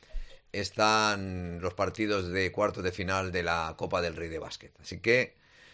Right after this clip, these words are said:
jueves y viernes, eh, Tiempo de Español, de cinco y media a seis y media.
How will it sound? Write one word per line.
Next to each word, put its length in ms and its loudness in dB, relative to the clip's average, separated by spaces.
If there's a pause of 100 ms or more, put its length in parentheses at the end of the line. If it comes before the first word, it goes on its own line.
(120)
jueves 560 4
y 200 0
viernes, 920 0
eh, 200 -2
Tiempo 260 -2
de 80 0
Español, 400 -2
de 120 -2
cinco 320 -4
y 20 -2
media 640 2
a 260 0
seis 280 -4
y 60 -2
media. 360 -10